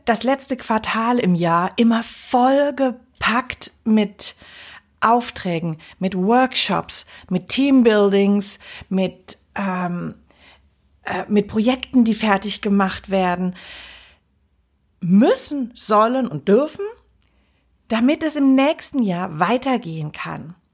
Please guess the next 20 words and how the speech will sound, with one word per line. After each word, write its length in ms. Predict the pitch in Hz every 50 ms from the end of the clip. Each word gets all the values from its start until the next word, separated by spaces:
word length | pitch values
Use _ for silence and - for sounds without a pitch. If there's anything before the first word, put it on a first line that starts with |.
| _ _ _ _ _ - - - - - _
Und 260 | - 277 277 240 - - - - _ _ _ _ _ _ _ _ _ _ _ _ _ _ _ _ -
ja, 380 | 240 262 285 330 330 294 208
wie 140 | 202 254 285
das 180 | 294 302 302 -
eben 300 | - 285 277 285 285 262
so 120 | 262 247
ist 240 | - - 392 - -
in 120 | 285 262
unserem, 720 | 240 - 240 240 254 226 226 226 214 208 214 214 208 208 - _ _
in 120 | - 220 208
unserem 340 | - 233 220 226 226 233
Zeituniversum, 1300 | 226 - - 247 247 285 320 311 - - _ 294 277 269 269 254 214 233 220 220 220 226 226 214 214 208 208
in 120 | - 196 196
dem 220 | 214 220 220 214
wir 140 | 202 214 208
hier 260 | 196 202 214 208 190
leben, 440 | 180 185 196 202 226 240 277 320 359 415 - - - - - - - - - - _ _ _ _ _ _ _ _ _ _ _ _ _ _ _ _ _
haben 360 | - 226 240 277 294 302 254
wir 220 | 269 269 269 269
mit 460 | 254 226 226 233 240 233 240 - -